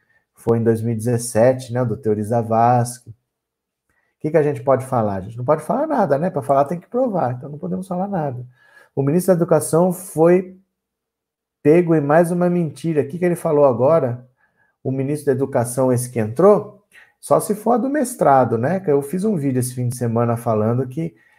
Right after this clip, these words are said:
ele não tem doutorado. Se ele não tem doutorado, ele não pode ter pós-doutorado, mas ele pode ter cometido fraudes, é,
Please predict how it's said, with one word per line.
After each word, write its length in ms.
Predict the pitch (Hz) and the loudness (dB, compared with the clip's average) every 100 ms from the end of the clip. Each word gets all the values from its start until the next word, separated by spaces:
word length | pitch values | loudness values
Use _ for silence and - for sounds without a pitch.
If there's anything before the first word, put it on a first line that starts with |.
| _ - | _ -2
ele 200 | 135 131 | 0 2
não 280 | 139 127 | 0 0
tem 180 | 131 180 | 0 2
doutorado. 720 | 190 175 139 113 110 151 208 - _ _ _ _ | 2 4 4 4 4 2 -2 -10 _ _ _ _
Se 160 | - 147 | 0 2
ele 140 | 143 | 2
não 160 | 143 127 | 0 -2
tem 160 | 139 | -2
doutorado, 460 | 135 131 135 123 123 | -2 -2 0 2 2
ele 100 | 123 | 2
não 180 | 123 123 | 0 2
pode 280 | 139 139 | 2 0
ter 200 | 135 123 | -6 -4
pós-doutorado, 920 | 123 123 120 117 117 104 104 131 160 - _ _ - | 0 0 0 -2 -2 0 2 2 -2 -12 _ _ -4
mas 160 | 120 | 2
ele 120 | 143 143 | 2 2
pode 320 | 147 151 - | 2 2 0
ter 120 | 156 | -4
cometido 880 | 165 156 147 147 156 156 156 160 151 _ _ _ _ | 0 0 -2 -4 -6 -4 -2 -2 -4 _ _ _ _
fraudes, 920 | - - 147 151 175 160 110 95 - - | -16 -2 2 6 6 4 0 -4 -8 -2
é, 480 | 117 117 113 107 | 2 4 4 4